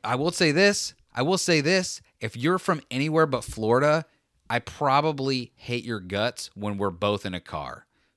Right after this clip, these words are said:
Because I gotta tell you something. I was going to murder everyone on the interstate the other day because the sign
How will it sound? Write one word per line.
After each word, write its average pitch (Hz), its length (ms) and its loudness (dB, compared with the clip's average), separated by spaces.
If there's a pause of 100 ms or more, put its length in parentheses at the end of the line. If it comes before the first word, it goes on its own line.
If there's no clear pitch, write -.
(120)
Because 98 680 0
I 117 60 -4
gotta 131 140 0
tell 107 160 -2
you 95 80 -4
something. 87 340 -12 (480)
I 104 300 2
was 135 220 -6
going 98 360 -6
to 98 160 -8
murder 87 680 -8
everyone 123 560 -6
on 123 140 -2
the 110 160 -2
interstate 95 480 -4
the 90 140 -6
other 85 180 -6
day 80 340 -6 (240)
because 95 420 -6
the 92 140 -12
sign 135 720 -6